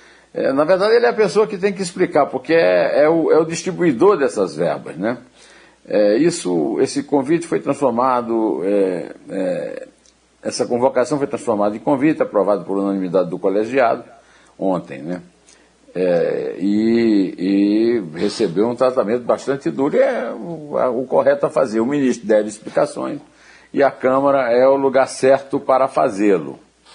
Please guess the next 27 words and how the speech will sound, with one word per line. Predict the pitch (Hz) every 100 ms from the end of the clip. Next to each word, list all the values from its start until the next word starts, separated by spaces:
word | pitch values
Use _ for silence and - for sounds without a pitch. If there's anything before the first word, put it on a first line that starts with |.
| - - - _ -
Então, | 101 104 131 127 139 147 127
é, |
é, | 127 131 139 135 113 87 123 101 98
é |
um | 98 101 120 117
arranjo | 101 104 101
espúrio | 135 - 151 160 185 208 202 - _ _ _ - -
e, | 139 - 143
e |
que | 139 156
a | 151
Câmara | 160 160
tem | 156 180
que | 175
tomar | 190 175 175
providências | 170 175 180 147 147 143
a |
respeito. | 151 151 - - 95 - 87 85 - - - _ - - -
Embora | 101 104 113 123
ela, | 87 104 104 - - -
a, | 85 - _ - - - _ _ _
o, | - - 92 95 - 87
o |
seu | - 95
presidente, | - 92 95 101 92 107 -
o | 87
senhor | - 82 80 73 65